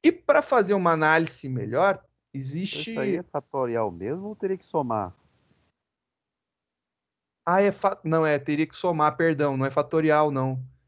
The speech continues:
Speaker 1: É, o fatorial é multiplicado, desculpa, verdade, verdade, bem lembrado, fatorial multiplicado. É, teria que somar, perdão. É, seria dez,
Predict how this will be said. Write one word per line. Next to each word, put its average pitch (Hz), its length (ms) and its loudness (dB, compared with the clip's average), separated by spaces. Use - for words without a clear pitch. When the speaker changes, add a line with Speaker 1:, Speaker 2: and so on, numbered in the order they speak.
Speaker 1:
É, 143 140 8
o - 20 8
fatorial 151 380 4
é - 20 6
multiplicado, 156 580 -2
desculpa, 160 840 -4
verdade, 147 480 4
verdade, 139 400 0
bem 147 120 -4
lembrado, 135 360 0
fatorial 139 360 -2
multiplicado. 131 760 -4
É, 123 460 6
teria 151 180 4
que - 80 -12
somar, 139 440 2
perdão. 131 460 0
É, 120 640 2
seria 135 500 4
dez, 160 1120 2